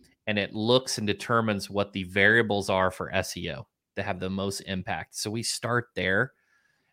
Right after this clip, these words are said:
I know a lot of studies from Brian Dean or Neil Patel and these guys, and these guys are fantastic, but it's across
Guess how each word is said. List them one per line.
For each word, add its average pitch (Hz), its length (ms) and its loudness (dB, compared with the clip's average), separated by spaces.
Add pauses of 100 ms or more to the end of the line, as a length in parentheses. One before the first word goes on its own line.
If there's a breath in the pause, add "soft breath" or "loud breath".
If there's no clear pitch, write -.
I 117 80 2
know 139 160 4
a - 20 8
lot 113 300 8
of 110 60 4
studies 107 420 4
from 104 240 -2
Brian 104 380 6
Dean 104 380 0
or 104 120 2
Neil 104 200 2
Patel 104 520 2
and 101 100 -2
these 104 160 -4
guys, 104 220 2
and 104 100 -4
these 107 120 -4
guys 120 180 0
are 107 60 -4
fantastic, 104 760 -2
but 98 100 -10
it's 104 160 -8
across - 380 -8